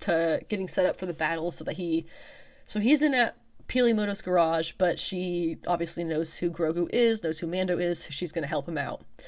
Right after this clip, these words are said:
Cad Bane and Boba Fett have their standoff. They obviously have a ton of history, the stuff that was in the Clone Wars, stuff that was supposed to be in the Clone Wars. Um,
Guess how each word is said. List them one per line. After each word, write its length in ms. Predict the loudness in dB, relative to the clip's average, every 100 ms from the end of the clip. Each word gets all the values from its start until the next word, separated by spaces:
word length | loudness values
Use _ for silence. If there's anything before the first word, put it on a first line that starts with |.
| -16 -16 -18 -18 -20 -20 -20 -20 -16 -14 -12 -8
Cad 300 | 4 6 6
Bane 360 | 4 0 0 -2
and 480 | 0 0 0 -2 -6
Boba 280 | -4 2 2
Fett 260 | 2 2 2
have 260 | 2 2
their 140 | 0 -2
standoff. 920 | 0 2 2 2 0 2 0 -4 -16 -12
They 240 | -2 2
obviously 380 | 2 2 -2 -2
have 120 | -2
a 60 | -4
ton 220 | -4 -4
of 80 | -2
history, 520 | -2 -2 -2 0 0
the 120 | -2
stuff 400 | -4 -2 -4 -4 -18 -20 _ -4
that 120 | -2
was 120 | -2
in 160 | -2 -4
the 60 |
Clone 300 | -4 -4 -2
Wars, 300 | 0 0 0
stuff 140 | -2 -6
that 100 | -6
was 100 | -6
supposed 320 | -2 -2 -2
to 60 | -2
be 100 | 0
in 80 |
the 60 | 0
Clone 320 | 0 0 2
Wars. 480 | 0 -2 -2 -2 -4 -8 -20 -20 -14
Um, 720 | -4 -2 0 0 0 -2 -6